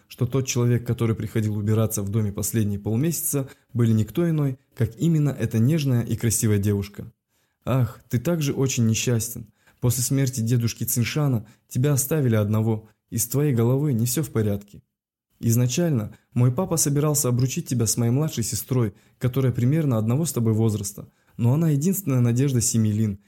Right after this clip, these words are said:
и папа боится, что помолвка с тобой помешает ее развитию. Более того, ее будущий брак является большим событием,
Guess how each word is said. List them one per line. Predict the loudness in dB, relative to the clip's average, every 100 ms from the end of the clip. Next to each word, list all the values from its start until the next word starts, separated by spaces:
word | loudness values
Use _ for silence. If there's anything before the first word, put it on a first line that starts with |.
| _
и | -6
папа | -2 -2 0
боится, | 2 4 2 -2 -8
что | -6 -4
помолвка | 0 0 0 -2 -4
с |
тобой | -2 0 0
помешает | 0 -2 0 -2 0
ее | 0
развитию. | 0 0 -2 -6 -12 -16 _ _ _ -2
Более | 2 2 2
того, | 0 2 2 0 -6 0
ее | 2
будущий | 2 0 -2 -2
брак | 0 -2 0
является | 0 0 0 -2
большим | -2 -2 -2
событием, | 0 2 0 -2 -10